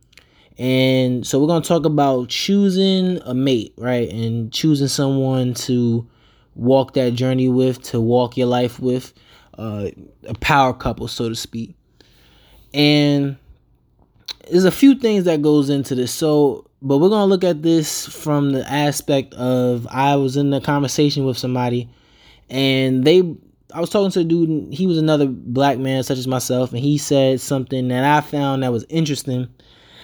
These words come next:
and I wanted to touch on the relationship aspect from this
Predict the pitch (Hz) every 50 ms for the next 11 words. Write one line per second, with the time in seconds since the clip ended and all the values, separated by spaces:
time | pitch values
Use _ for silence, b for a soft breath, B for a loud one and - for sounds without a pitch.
0 | b b b b 139 147 147 143 143 151 165 180 185 180 170 160 - - 185 170
1 | 156 - 175 156 151 147 147 143 139 131 82 90 123 127 131 127 127 123 120 104
2 | - - _ _ _ _ _ 92 90 101 127 127 131 139 143 147 - 147 123 -
3 | - 143 131 113 - - 127 131 135 127 - - 131 127 120 - - - 120 117
4 | 120 127 135 143 143 135 - - - - - - -